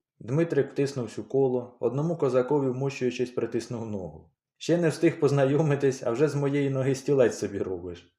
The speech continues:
«Скільки років тобі?» — запитав козак, якому Дмитрик притиснув ногу. «Десять». Дмитрик притиснув ложку до грудей. «Скоро десять. А нам по триста десять. І ви ще не повмирали?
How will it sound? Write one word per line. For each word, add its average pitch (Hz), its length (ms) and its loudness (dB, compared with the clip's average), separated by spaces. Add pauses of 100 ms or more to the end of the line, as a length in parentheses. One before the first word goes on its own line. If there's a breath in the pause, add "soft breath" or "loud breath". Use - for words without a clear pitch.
(300)
«Скільки 170 400 2
років 113 320 2
тобі?» — 90 360 -6 (120)
запитав 110 500 -2
козак, 107 360 0
якому 107 300 -4
Дмитрик 127 480 -4
притиснув 110 560 -6
ногу. 82 420 -14 (320)
«Десять». 117 680 2 (300)
Дмитрик 131 480 -2
притиснув 123 460 0
ложку 117 320 -2
до 107 140 0
грудей. 101 480 -4 (120)
«Скоро 165 360 2
десять. 82 440 -8 (420)
А 117 120 0
нам 156 180 2
по 147 140 2
триста 127 440 2
десять. 101 480 -2 (380)
І 113 80 -6
ви 156 140 4
ще 175 140 2
не 165 100 0
повмирали? 156 840 -2